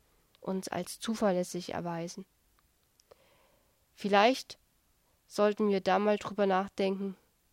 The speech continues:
und überlegen, wie wir uns verhalten und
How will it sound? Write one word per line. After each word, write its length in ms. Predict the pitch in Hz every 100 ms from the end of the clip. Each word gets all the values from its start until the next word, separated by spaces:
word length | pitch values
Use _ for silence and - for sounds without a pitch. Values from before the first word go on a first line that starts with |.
| _ -
und 160 | 196
überlegen, 500 | 196 190 185 196 202
wie 140 | 190 220
wir 160 | 226
uns 180 | 208 202
verhalten 560 | - 190 190 196 196 196 _ _ _ _ _ -
und 380 | 185 180 -